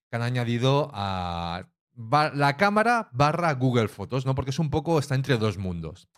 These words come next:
Y el caso es que hablándolo con Miguel, sobre todo de la experiencia, que yo creo que puede ser lo más diferencial frente a la competencia, eh, parece que esa integración no es tan buena o no es tan inmediata o no es directamente como nosotros nos imaginábamos en primera instancia, ¿no?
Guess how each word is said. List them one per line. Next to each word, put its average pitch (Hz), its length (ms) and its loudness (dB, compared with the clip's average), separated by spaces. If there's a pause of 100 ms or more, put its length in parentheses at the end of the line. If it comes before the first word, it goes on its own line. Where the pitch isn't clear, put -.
(480)
Y 135 120 4
el 135 100 4
caso 180 220 0
es - 80 -8
que 135 100 2
hablándolo 117 500 4
con 110 200 0
Miguel, 120 360 4
sobre 101 280 0
todo 113 240 4
de 110 60 2
la 98 60 2
experiencia, 135 600 -2
que 117 100 -4
yo 95 140 -2
creo 107 180 -4
que 107 80 -2
puede 110 180 -2
ser 113 180 -4
lo 95 120 -4
más 101 200 -4
diferencial 120 580 -2
frente 90 640 -6
a 82 100 -8
la 85 120 -8
competencia, 120 840 -2 (400)
eh, 117 920 4
parece 143 320 0
que - 80 -6
esa 214 140 -4
integración 175 800 0 (400)
no 139 300 4
es 180 120 2
tan 180 240 6
buena 165 540 4
o 127 120 4
no 135 100 6
es 143 120 0
tan 160 160 0
inmediata 143 920 2 (160)
o 135 100 4
no 147 220 4
es - 340 -4
directamente 143 540 0
como 120 220 -2
nosotros 117 420 0
nos 127 200 0
imaginábamos 117 600 0
en 120 120 0
primera 110 300 0
instancia, 107 480 -2
¿no? 113 200 -4